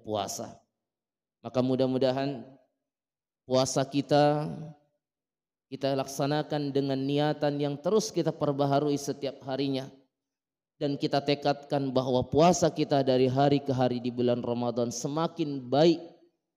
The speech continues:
Terutama kita isi setiap detik ibadah puasa kita dengan memperbanyak ketaatan kepada Allah dan menjauhkan diri kita dari apa yang dilarang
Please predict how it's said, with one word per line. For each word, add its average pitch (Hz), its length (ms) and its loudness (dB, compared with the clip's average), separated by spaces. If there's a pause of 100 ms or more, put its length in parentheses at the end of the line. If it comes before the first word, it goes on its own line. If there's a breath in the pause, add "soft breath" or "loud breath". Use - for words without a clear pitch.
(260)
Terutama 131 720 -4 (480)
kita 139 320 -4
isi 214 320 -2
setiap 156 560 -4
detik 147 400 -2 (420)
ibadah 160 480 4
puasa 139 320 2
kita 127 400 -2 (460)
dengan 127 260 -6
memperbanyak 127 880 2
ketaatan 123 560 -2
kepada 117 320 -2
Allah 117 320 2 (480)
dan 123 200 -2
menjauhkan 127 600 2
diri 120 240 0
kita 117 480 -6
dari 113 320 -2
apa 127 320 -2
yang 123 80 -4
dilarang 113 480 -2